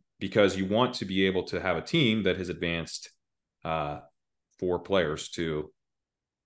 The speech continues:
or so, sorry, you wanna have a, a team that, I mean, ideally has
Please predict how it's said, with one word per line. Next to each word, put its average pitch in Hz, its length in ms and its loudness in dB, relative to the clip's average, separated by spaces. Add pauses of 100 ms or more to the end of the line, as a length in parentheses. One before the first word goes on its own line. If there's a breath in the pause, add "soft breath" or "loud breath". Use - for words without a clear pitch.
or 95 80 -10
so, 98 220 -4
sorry, 85 320 4
you 101 80 0
wanna 110 180 4
have 101 220 2
a, - 220 -2
a 98 40 -4
team 107 280 2
that, 85 100 -2 (260)
I 98 120 0
mean, 87 140 0
ideally 87 520 4
has 87 280 0